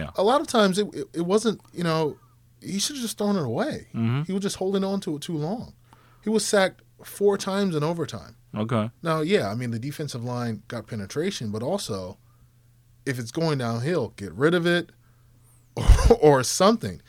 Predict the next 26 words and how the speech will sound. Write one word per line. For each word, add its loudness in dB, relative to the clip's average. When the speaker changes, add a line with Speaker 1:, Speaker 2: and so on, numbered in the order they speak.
Speaker 2:
He 0
was 2
just 0
holding 2
on 2
for, -12
to -6
the -2
ball -2
too -4
long -2
because -6
he -6
always -2
feels -2
like, -4
and -8
this -6
is -10
part -4
of -4
what -4
makes -8
him -14
so -10
great -8